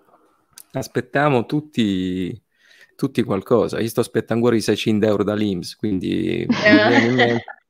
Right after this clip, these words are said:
Speaker 2: <laughs> Li stiamo aspettando tutti.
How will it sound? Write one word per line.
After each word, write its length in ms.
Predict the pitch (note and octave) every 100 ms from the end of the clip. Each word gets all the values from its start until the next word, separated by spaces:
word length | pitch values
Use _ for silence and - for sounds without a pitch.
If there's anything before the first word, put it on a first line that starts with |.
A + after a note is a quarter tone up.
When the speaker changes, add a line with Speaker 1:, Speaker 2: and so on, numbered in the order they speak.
| - -
Speaker 2:
<laughs> 920 | - - - - _ - C5 - - -
Li 80 |
stiamo 240 | A#3+ C4 B3
aspettando 680 | - C4 D4 E4+ E4 D#4+
tutti. 280 | - - D#3